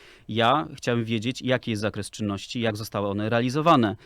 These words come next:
E, wie pan, no powiedzieć możemy wszystko, ja chcę zobaczyć, co jest na papierze, jak zawa-, została zawarta umowa, za jakie pieniądze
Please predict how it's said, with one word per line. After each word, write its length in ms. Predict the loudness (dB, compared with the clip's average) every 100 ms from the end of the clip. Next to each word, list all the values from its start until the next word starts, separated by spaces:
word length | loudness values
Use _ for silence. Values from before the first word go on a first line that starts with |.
| -20 -20 -10
E, 360 | -2 0 0 -2
wie 120 | -4
pan, 180 | -4 -4
no 80 | -4
powiedzieć 380 | -4 -4 -4
możemy 320 | -2 0 0 0
wszystko, 440 | -2 -4 -4 -4
ja 120 | -4
chcę 140 | -4 -6
zobaczyć, 540 | 0 0 0 -8 -8
co 180 | -4 0
jest 300 | 0 -2 -6
na 100 | -4
papierze, 460 | -2 0 0 0 -4
jak 200 | -4 -4
zawa-, 220 | -6 -6
została 280 | -8 -2 -2
zawarta 360 | 0 -2 -2 -2
umowa, 480 | 0 0 2 0 0
za 180 | -2 -2
jakie 180 | -2
pieniądze 640 | -6 -4 -2 -2 -2 -4